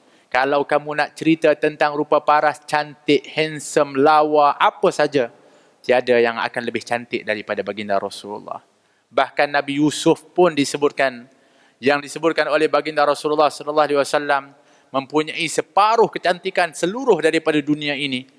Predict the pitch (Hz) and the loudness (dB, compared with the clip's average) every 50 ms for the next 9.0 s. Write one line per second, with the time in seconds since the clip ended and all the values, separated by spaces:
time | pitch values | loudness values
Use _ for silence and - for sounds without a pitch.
0 | _ _ _ _ _ _ - - 127 131 131 139 135 135 120 - - 135 139 135 | _ _ _ _ _ _ -2 -2 0 0 0 0 0 0 -2 -4 -6 -6 -6 -6
1 | - - 147 - - 135 135 127 131 127 120 123 123 135 120 - - 123 110 131 | -4 -4 -4 -4 -4 -6 -6 -2 -2 -2 -2 -4 -6 -6 -6 -6 -8 -10 -10 -10
2 | 127 - 135 - 120 123 127 127 - 120 - - 120 120 - - 120 104 110 113 | -10 -6 -4 -2 -2 -2 -2 -2 -4 -4 -4 -6 -10 -10 -10 -10 -12 -10 -10 -12
3 | 110 113 _ _ _ _ _ _ _ _ - - - 110 - 120 117 113 120 123 | -14 -16 _ _ _ _ _ _ _ _ -10 -4 -4 -4 -4 -4 -4 -4 -2 -4
4 | 120 120 120 117 117 117 120 120 120 123 117 - 120 110 - - - 120 - - | -4 -6 -8 -10 -8 -8 -8 -8 -8 -10 -10 -12 -14 -14 -10 -8 -8 -8 -8 -8
5 | 120 117 131 156 175 180 165 - 147 139 131 123 - 120 - - 127 123 - - | -10 -8 -8 -6 -4 -2 -2 -2 -2 -4 -4 -6 -12 -10 -6 -6 -6 -6 -6 -10
6 | 123 117 - - 120 117 123 123 131 - - - 113 107 _ _ _ _ _ _ | -12 -8 -6 -4 -4 -4 -6 -10 -14 -14 -14 -16 -16 -16 _ _ _ _ _ _
7 | _ _ - - 101 110 - - 120 123 127 127 123 120 117 113 113 117 117 117 | _ _ -6 -6 -4 -4 -2 -2 -2 -2 -2 -2 -4 -6 -8 -8 -6 -2 0 2
8 | 120 120 123 107 110 - 117 113 113 113 110 113 113 110 - 123 117 117 - | 4 4 4 2 0 -4 -10 -8 -8 -6 -4 -4 -4 -4 -6 -8 -8 -8 -10